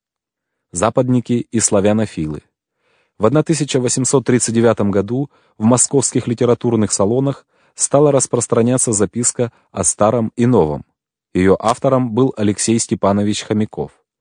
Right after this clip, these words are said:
К нему вскоре присоединились братья Иван Васильевич и Пётр Васильевич Киреевские, братья Константин и Иван Аксаковы, Юрий Самарин.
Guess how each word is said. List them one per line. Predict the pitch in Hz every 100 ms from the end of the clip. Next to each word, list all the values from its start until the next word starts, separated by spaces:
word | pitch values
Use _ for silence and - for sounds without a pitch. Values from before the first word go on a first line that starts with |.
| _ _
К | -
нему | 117 131
вскоре | 156 - - 156 143 - _ _
присоединились | 123 - 127 123 127 143 135 -
братья | 110 123 113 104
Иван | - 107 113 104
Васильевич | 98 - 139 131 127 -
и | 104
Пётр | 113 113 101
Васильевич | 98 - 127 120 117 -
Киреевские, | - 131 107 78 69 - - - _ _ _ _ _ _
братья | 104 120 123 123 110
Константин | 117 107 - 113 120 120 -
и | 110 107 117
Иван | 110 110 95
Аксаковы, | 95 - - 104 - 131 127 123 _ _ _ _ _ _
Юрий | 95 117 131 127
Самарин. | - 123 104 73 71